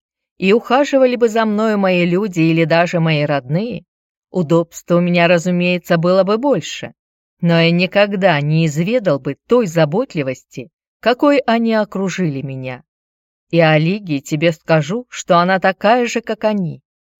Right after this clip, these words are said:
Будь она мне сестрой или женой, она не могла бы ухаживать за мною более нежно.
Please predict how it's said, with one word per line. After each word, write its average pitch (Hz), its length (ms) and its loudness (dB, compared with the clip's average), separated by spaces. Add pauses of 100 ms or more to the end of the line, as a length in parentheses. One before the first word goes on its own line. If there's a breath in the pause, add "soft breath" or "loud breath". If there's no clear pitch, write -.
(220)
Будь 175 360 -2
она 180 280 2
мне 196 180 -2
сестрой 214 580 -2
или 196 120 -2
женой, 175 500 -2 (300)
она 185 240 2
не 214 160 0
могла 247 380 4
бы 175 140 2
ухаживать 170 640 0
за 175 140 2
мною 196 320 0
более 190 440 0
нежно. 175 500 -4